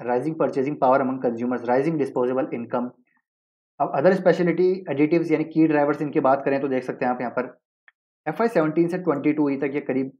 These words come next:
आप देख सकते हैं लगातार इतने सीएजीआर से ये ग्रो हो सकता है। और growth drivers की बात करें तो government expenditure on infra projects, use of car and trucks, growing health awareness and food processing industry, safer milk and milk products, organized retail moving to tier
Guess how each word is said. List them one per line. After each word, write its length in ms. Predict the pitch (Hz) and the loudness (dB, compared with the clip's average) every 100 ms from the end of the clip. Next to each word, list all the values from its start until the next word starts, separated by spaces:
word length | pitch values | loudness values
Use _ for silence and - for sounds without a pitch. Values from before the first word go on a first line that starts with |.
| _ 131 | _ -6
आप 100 | 120 | -4
देख 140 | 120 | -4
सकते 220 | 120 - | -6 -8
हैं 100 | 131 | -4
लगातार 520 | 127 117 117 120 120 - | 0 0 0 -2 -4 -6
इतने 180 | - 147 | -6 -6
सीएजीआर 420 | 131 123 113 113 | -4 -2 -2 -4
से 160 | 113 120 | -4 -6
ये 80 | 151 - | -6 -8
ग्रो 140 | 117 | -4
हो 60 | 117 | -4
सकता 240 | 117 - | -4 -8
है। 60 | 110 | -6
और 60 | |
growth 260 | - 151 165 | 0 0 0
drivers 280 | 139 139 160 | 2 2 0
की 80 | 170 | 0
बात 200 | 151 151 | 0 0
करें 260 | 156 175 - - _ - | -4 -4 -10 -20 _ -8
तो 60 | |
government 400 | 123 131 139 151 | 0 2 2 0
expenditure 500 | - 143 131 135 143 147 131 | -2 -2 -2 0 -2 -4 -4
on 140 | 131 | -6
infra 200 | 117 139 | -4 -4
projects, 340 | 127 117 123 - 127 | -2 -2 -4 -4 -2
use 180 | 147 147 139 | 0 0 -2
of 100 | - | 0
car 140 | 127 127 135 | 2 2 2
and 120 | 131 | -2
trucks, 260 | 123 123 - 127 | -4 -4 -8 -6
growing 380 | 127 139 143 151 - _ _ - | -2 0 0 -4 -10 _ _ -2
health 220 | 131 139 | 0 0
awareness 360 | 131 127 135 139 | 2 0 0 -6
and 80 | 135 | -4
food 180 | 135 135 | -2 0
processing 340 | 127 127 135 117 | -2 -4 -6 -6
industry, 280 | 113 139 135 | -6 -8 -2
safer 240 | 135 147 139 | -2 0 0
milk 260 | 127 127 131 | 0 -2 -2
and 140 | 123 | -2
milk 160 | 127 - | -4 -2
products, 340 | 113 120 117 - _ _ _ | -2 -2 -4 -12 _ _ _
organized 500 | 139 139 160 175 - - 131 | 0 2 2 0 -4 -8 -2
retail 280 | 139 170 156 | 2 4 4
moving 240 | 139 143 | 0 -2
to 100 | 151 156 | -4 -2
tier 200 | 139 | -2